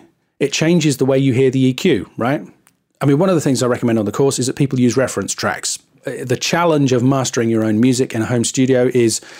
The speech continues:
you don't have a professional mastering studio and you weren't trained as a pro mastering engineer. So how do you know what it should sound like in the first place? And the answer is to get reference tracks, to get songs that you think sound amazing everywhere. Choose the one in, in the genre that kind of fits with what you're trying to do, and you compare your stuff.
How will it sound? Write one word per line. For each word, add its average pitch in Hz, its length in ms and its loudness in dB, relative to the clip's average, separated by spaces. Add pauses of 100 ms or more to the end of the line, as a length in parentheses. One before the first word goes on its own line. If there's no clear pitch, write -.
(340)
you 135 120 2
don't 117 160 0
have 107 140 -4
a 104 40 -4
professional 107 320 -2
mastering 143 280 0
studio 143 300 0
and 135 120 0
you 131 100 4
weren't 127 180 0
trained 123 300 0
as 110 60 -2
a 110 40 -4
pro 120 180 -2
mastering 120 360 -2
engineer. 95 380 -8 (180)
So - 140 -4
how 135 120 0
do 143 60 2
you 139 80 4
know 131 120 0
what 127 120 2
it 131 80 -2
should 143 220 -2
sound 120 260 -2
like 117 180 -2
in 120 60 -2
the 120 60 -6
first 139 240 -2
place? 85 220 -6
And 107 100 -4
the 120 60 -2
answer 151 380 -2
is 98 200 -6 (240)
to 117 100 -2
get 120 320 -2
reference 120 340 -4
tracks, - 360 -6
to - 80 -8
get - 300 -2 (380)
songs 151 380 0
that 113 100 -2
you 131 140 2
think 110 220 -2
sound 113 320 -2
amazing 113 680 0
everywhere. 98 640 -2 (480)
Choose 151 560 0
the 135 80 0
one 127 220 -2
in, 120 140 0
in 123 160 0
the 113 80 2
genre 120 420 0
that 110 160 -2
kind 113 160 -2
of 101 80 -4
fits - 340 -2
with 104 100 -2
what 110 140 -2
you're 139 120 2
trying 104 200 -4
to 95 80 -2
do, 113 280 0
and 120 100 0
you 123 100 0
compare 123 340 -2
your 117 140 2
stuff. - 380 -4